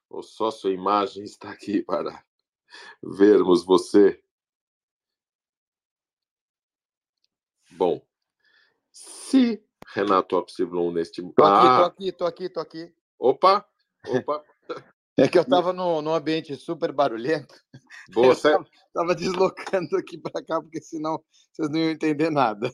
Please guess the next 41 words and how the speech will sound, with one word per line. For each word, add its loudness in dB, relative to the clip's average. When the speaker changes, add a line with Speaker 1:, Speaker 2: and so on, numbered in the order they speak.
Speaker 2:
<laughs> -12
Speaker 1:
Boa, 6
deu 6
uma 6
corridinha 4
aí. 6
Tudo 0
bem, 4
meu 0
amigo? 0
O -2
que -14
que -14
você -6
traz -4
pra -8
gente -6
hoje? -4
Speaker 2:
Graças -4
a -4
Deus, -4
tudo -12
bem. -6
Com -12
vocês -8
também, -12
tudo -14
em -12
ordem. 0
Speaker 1:
Ótimo. -8
Speaker 2:
Meu 0
bom -2
dia 0
digital -2
a -2
todos. -2
Inclusive, -4
ah, 0
o -8
seu 0
relato, 0